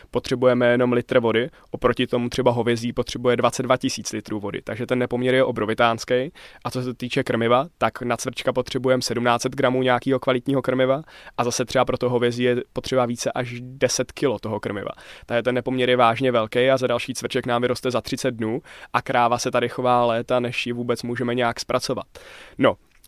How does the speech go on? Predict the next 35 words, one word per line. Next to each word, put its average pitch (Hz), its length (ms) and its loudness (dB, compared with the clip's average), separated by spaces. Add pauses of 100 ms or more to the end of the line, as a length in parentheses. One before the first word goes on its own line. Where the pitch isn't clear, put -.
a 120 80 4
co 123 100 -6
se 127 80 -8
týče 147 240 0
toho 156 140 4
zahraničí, 131 480 2
tak 135 140 0
my 131 100 2
už 131 100 -2
tam 135 160 0
teďka 127 260 0
částečně 135 520 0
i 139 80 -4
jsme. 117 220 -2 (360)
Dodali 117 280 2
jsme 127 160 0
teďka 123 300 4
první 123 400 -2
velkou 123 300 2
objednávku 123 640 0
do 110 100 0
Německa, 117 560 -2
takže 110 260 -4
už 110 100 -6
se 123 120 0
prodáváme 117 800 2
i 113 380 4
jako 117 240 2
Heim-, 113 280 -2 (260)
Heim-, 123 580 0
Heimchen 127 460 2
chips, - 380 -2
eh, 120 60 2 (180)
v 101 60 -10
Německu. 120 420 0